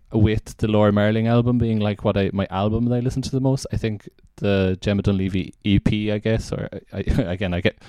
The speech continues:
confused about what's mixtapes and what's E Ps, but, um, that came out during the summer and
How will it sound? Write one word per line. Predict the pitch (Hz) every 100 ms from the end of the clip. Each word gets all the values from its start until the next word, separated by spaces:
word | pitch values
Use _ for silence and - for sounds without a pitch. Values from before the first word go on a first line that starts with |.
| -
confused | 139 160 160
about | 139 127
what's | 120 -
mixtapes | 117 - - 104 98
and | 101
what's | 101 95 - -
E | 160 101
Ps, | 101 95 - - - - -
but, | 107 101
um, | 98 92 92 92 - - - _ _
that | 120 -
came | 131
out | 117
during | 117 101
the |
summer | - 117 113 107 -
and | 98 98 95